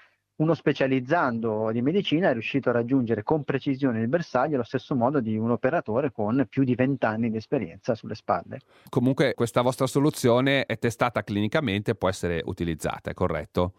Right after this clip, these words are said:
Speaker 1: È già certificata e ci stiamo, eh, accingendo ad andare sul mercato con la nostra soluzione, esattamente.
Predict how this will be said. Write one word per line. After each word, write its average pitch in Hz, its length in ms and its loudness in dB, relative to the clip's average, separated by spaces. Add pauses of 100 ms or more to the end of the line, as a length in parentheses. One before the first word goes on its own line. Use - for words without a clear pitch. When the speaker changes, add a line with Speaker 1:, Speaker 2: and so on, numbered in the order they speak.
(320)
Speaker 1:
È 120 100 -4
già 131 160 2
certificata 139 840 0
e 120 180 -2
ci 120 140 -6
stiamo, 113 680 0
eh, 117 120 -4
accingendo 131 800 0
ad 101 160 0
andare 110 260 0
sul 113 180 -4
mercato 117 500 0
con 101 140 -8
la 104 120 -4
nostra 104 300 -6
soluzione, 113 500 -10
esattamente. 110 560 -6